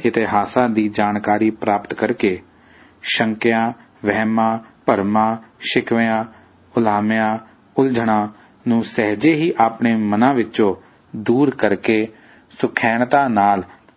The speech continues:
ਪ੍ਰਭੂ ਮਿਲਾਪ ਦੀ ਅਸਲੀ ਮੰਜ਼ਿਲ ਦੀ ਪ੍ਰਾਪਤੀ ਤੱਕ ਪਹੁੰਚ ਸਕਦਾ ਹੈ। ਸ਼੍ਰੋਮਣੀ ਪੰਥ ਅਕਾਲੀ ਬੁੱਢੇ ਦਲ ਦੀ ਘਾਲ ਕਮਾਈ ਤੇ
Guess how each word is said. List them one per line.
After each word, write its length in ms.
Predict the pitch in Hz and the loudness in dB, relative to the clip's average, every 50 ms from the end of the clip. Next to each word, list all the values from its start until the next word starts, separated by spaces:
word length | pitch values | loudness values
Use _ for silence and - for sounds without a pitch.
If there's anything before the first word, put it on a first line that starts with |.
| _ _ _ - | _ _ _ -2
ਪ੍ਰਭੂ 300 | 123 131 135 143 156 170 | 0 0 2 2 0 0
ਮਿਲਾਪ 480 | 156 135 120 110 107 107 107 107 107 - | 0 0 2 2 2 2 2 0 -2 -2
ਦੀ 280 | 113 110 110 98 - - - _ _ _ _ _ _ - 147 | 0 0 0 0 -2 -6 -14 _ _ _ _ _ _ -4 -4
ਅਸਲੀ 340 | - - - 151 151 160 156 | -4 -2 -2 0 0 0 0
ਮੰਜ਼ਿਲ 480 | 139 120 110 107 101 101 117 120 117 | 0 0 0 0 2 2 2 2 2
ਦੀ 120 | 110 117 113 | 2 0 0
ਪ੍ਰਾਪਤੀ 500 | 113 110 101 101 101 - - - 107 107 | 0 2 2 2 0 0 -2 -2 -2 -2
ਤੱਕ 320 | 107 - 107 104 - - - _ _ _ - - - | 0 0 -2 -2 -2 -8 -16 _ _ _ -20 -8 -4
ਪਹੁੰਚ 220 | 107 107 110 107 | -4 -4 -4 -4
ਸਕਦਾ 420 | - - - 98 - 98 104 110 107 | -6 -6 -6 -6 -4 -2 -2 0 0
ਹੈ। 220 | 104 95 - - _ _ _ _ _ _ _ _ _ _ _ _ _ _ _ _ _ _ _ _ _ - - - - - - - - - _ _ | -2 -6 -10 -14 _ _ _ _ _ _ _ _ _ _ _ _ _ _ _ _ _ _ _ _ _ -20 -20 -20 -20 -20 -20 -20 -20 -20 _ _
ਸ਼੍ਰੋਮਣੀ 600 | - - - 131 120 139 156 170 170 180 180 185 185 | -10 -6 -2 0 0 2 2 0 0 0 -2 -2 -4
ਪੰਥ 320 | - - 127 123 127 123 - - 123 | -2 0 0 0 0 -2 -4 -4 -4
ਅਕਾਲੀ 380 | 113 - 117 113 113 113 117 | 0 0 0 2 2 2 0
ਬੁੱਢੇ 460 | 113 110 110 107 107 110 120 139 151 | 0 0 0 -2 0 0 2 0 2
ਦਲ 260 | 143 127 123 120 120 113 | 2 0 0 0 0 0
ਦੀ 180 | 117 117 117 117 - - | 0 -2 -2 -2 0 0
ਘਾਲ 260 | 117 98 98 104 117 | 2 2 2 0 -2
ਕਮਾਈ 460 | 120 - 123 110 107 104 107 107 113 | -2 -2 -2 0 0 0 0 0 -2
ਤੇ 280 | 117 113 110 101 92 90 | 0 0 0 0 0 -4